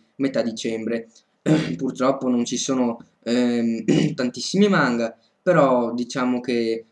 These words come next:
eh, sono comunque stati, sono, si sono rivelate tutte delle letture in generale abbastanza buone. Peccato che comunque non ci siano delle novità che però vedrete nel prossimo video acquisti. Iniziamo come sempre, eh, dai manga Star Comics e abbiamo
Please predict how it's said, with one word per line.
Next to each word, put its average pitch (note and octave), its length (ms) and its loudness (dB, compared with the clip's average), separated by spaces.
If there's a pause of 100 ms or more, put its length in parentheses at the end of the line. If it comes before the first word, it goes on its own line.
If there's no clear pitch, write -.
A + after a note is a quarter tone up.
eh, A#2 220 -2
sono B2 260 -2
comunque A#2+ 400 -2
stati, A#2 500 -4 (160)
sono, A#2+ 440 -4
si A#2+ 100 -8
sono A#2+ 220 -2
rivelate A#2 400 -2
tutte A#2 240 -8
delle A2 180 -4
letture A2+ 480 -4
in G#2+ 160 -2
generale A2+ 560 -4
abbastanza A2 600 -6
buone. C3 500 -2 (180)
Peccato B2 460 -2
che A#2 120 -2
comunque A#2+ 380 0
non A2+ 140 -4
ci A#2+ 120 -4
siano A2+ 320 -4
delle A2+ 200 -2
novità C3 500 0
che A2+ 340 -2
però A2+ 340 0
vedrete A2 380 -4
nel G#2+ 200 -6
prossimo G#2+ 400 -8
video G#2+ 180 -6
acquisti. G#2+ 560 -8 (360)
Iniziamo A#2 600 0
come A2 200 -6
sempre, G#2+ 640 -4 (180)
eh, G#2 200 -2
dai A2+ 140 0
manga A#2 320 0
Star A2+ 220 -2
Comics G#2+ 500 -4
e B2+ 60 0
abbiamo A2+ 580 -2